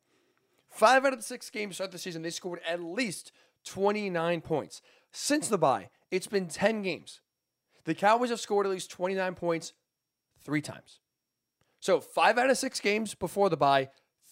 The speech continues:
three out of ten times after the bye,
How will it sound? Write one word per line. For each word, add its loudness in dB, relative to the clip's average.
three 2
out 6
of 4
ten 0
times -2
after 0
the -18
bye, -18